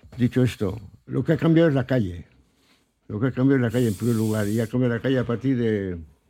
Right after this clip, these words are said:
del año dos mil veinte, del coronavirus y tal, ha cambiado esto mucho. Y entonces, eh, yo creo que esto es lo que altera el, el panorama, ¿no?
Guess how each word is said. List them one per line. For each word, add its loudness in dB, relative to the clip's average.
del -8
año 0
dos -2
mil 0
veinte, 0
del -4
coronavirus 0
y -4
tal, -4
ha -4
cambiado -2
esto -4
mucho. -6
Y 2
entonces, 2
eh, 2
yo 2
creo 2
que -4
esto -2
es 4
lo 4
que 0
altera 0
el, -6
el -6
panorama, -2
¿no? -8